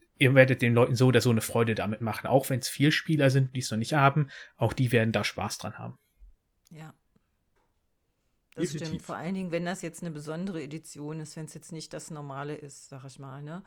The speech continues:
Speaker 1: Ja.
Speaker 2: Das, äh, meistens haben die auch irgendwo immer noch mal einen kleinen Kniff oder einen Trick, wo eine kleine Regeländerung ist oder so.
Speaker 3: Mhm, genau.
Speaker 2: Und, ähm, ist auf jeden Fall, äh, schön. Und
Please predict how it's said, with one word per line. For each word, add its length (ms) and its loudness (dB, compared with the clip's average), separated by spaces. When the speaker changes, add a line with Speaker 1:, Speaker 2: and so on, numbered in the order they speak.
Speaker 1:
Ja. 120 -8
Speaker 2:
Das, 240 -20
äh, 240 -10
meistens 460 -8
haben 180 -8
die 100 -10
auch 140 -10
irgendwo 440 -10
immer 200 -8
noch 160 -10
mal 160 -10
einen 80 -8
kleinen 380 -12
Kniff 360 -10
oder 180 -10
einen 300 -12
Trick, 380 -12
wo 260 -12
eine 180 -14
kleine 360 -10
Regeländerung 640 -10
ist 220 -14
oder 240 -10
so. 260 -10
Speaker 3:
Mhm, 280 -4
genau. 240 -2
Speaker 2:
Und, 200 -12
ähm, 400 -8
ist 120 -10
auf 80 -10
jeden 240 -8
Fall, 720 -6
äh, 60 -18
schön. 440 -10
Und 300 -14